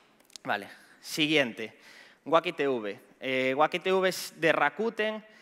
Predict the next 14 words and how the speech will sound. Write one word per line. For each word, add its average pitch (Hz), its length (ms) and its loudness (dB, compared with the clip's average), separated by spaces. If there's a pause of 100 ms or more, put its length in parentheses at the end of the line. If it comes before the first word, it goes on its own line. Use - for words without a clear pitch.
(420)
y 160 640 2
nos 156 160 -2
pusimos 170 300 -2
a 196 40 0
analizarlo. 196 540 0
Era 180 80 -4
un 170 80 -8
player 180 280 0
basado 180 300 -4
en 175 80 -10
Flash 202 280 -2
también. 220 400 -4 (1500)
Y 151 100 -4
entonces, 175 580 -2